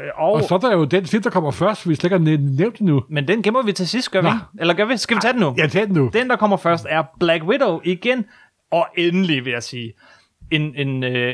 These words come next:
Speaker 1: en, øh, en, en film med, øh, Black Widow af
Speaker 2: Og så siger man
Speaker 1: Scarlett
Speaker 2: sig selv,
Speaker 1: Johansson.
Speaker 2: den foregår vel før?
Speaker 1: Det gør den også.
Speaker 2: Det er jeg ikke sikker på.
Speaker 1: Men de har faktisk været ude og fortælle, at den foregår mellem
Speaker 2: Ja, ja, ja, ja, ja, ja,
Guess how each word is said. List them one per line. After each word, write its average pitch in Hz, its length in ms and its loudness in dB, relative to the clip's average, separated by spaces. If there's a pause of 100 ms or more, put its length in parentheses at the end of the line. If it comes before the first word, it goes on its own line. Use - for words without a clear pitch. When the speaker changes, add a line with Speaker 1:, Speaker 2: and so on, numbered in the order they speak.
Speaker 1:
en, 139 280 -4
øh, 131 220 -6
en, 135 340 -4
en 139 160 -2
film - 380 2
med, 127 480 -2
øh, 120 420 -2
Black 156 220 0
Widow 131 460 0 (140)
af 131 140 -4 (100)
Speaker 2:
Og 160 180 2
så 190 240 0
siger - 300 0
man 139 60 2
Speaker 1:
Scarlett 160 160 4
Speaker 2:
sig - 40 -8
selv, 180 140 2
Speaker 1:
Johansson. 127 300 -2
Speaker 2:
den 160 80 -2
foregår 196 460 2
vel 135 220 2
før? - 540 -2 (420)
Speaker 1:
Det 135 120 -8
gør 131 120 0
den 123 100 -10
også. - 240 -14 (760)
Speaker 2:
Det 156 60 4
er 190 60 4
jeg 233 60 2
ikke - 160 -2
sikker 247 180 0
på. 233 140 -2
Speaker 1:
Men 185 80 -2
de 180 120 2
har 185 160 2
faktisk 185 240 0
været 185 100 0
ude 185 140 4
og 180 40 0
fortælle, 175 380 0
at 139 140 -6
den 165 120 -4
foregår 180 400 0
mellem 156 280 -2
Speaker 2:
Ja, 175 340 2
ja, 156 340 2
ja, 139 320 0
ja, - 0 -
ja, 127 340 -2
ja, 113 320 -4